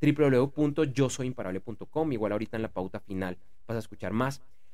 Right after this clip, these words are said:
a que te suscribas a este podcast y a que me escribas cómo te ha ido, cuáles son esos sueños, cuáles son esos sueños de tu corazón que ya se dieron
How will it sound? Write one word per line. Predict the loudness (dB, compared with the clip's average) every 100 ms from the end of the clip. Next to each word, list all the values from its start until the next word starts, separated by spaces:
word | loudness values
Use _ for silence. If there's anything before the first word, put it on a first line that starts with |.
| 10
a | 12 12
que | 8
te | 6
suscribas | 2 0 6 6 6 0 -6
a | -4 -4
este | -4 -8
podcast | 2 6 6 4 -10 -10 -4
y | -2
a | -2
que | -2
me | -4
escribas | -2 -2 -2 -2
cómo | -4 -4
te | 0
ha | 0
ido, | 0
cuáles | 0 -2
son | -2
esos | -4 -4 -4
sueños, | 0 0 0 -2
cuáles | -4 -2
son |
esos | -2 -2
sueños | -2 0 0 -2 -6 -14 -12 -6
de |
tu | -4
corazón | 4 4 4 2
que | 8 10
ya | 10
se | 12
dieron | 12 12 10 4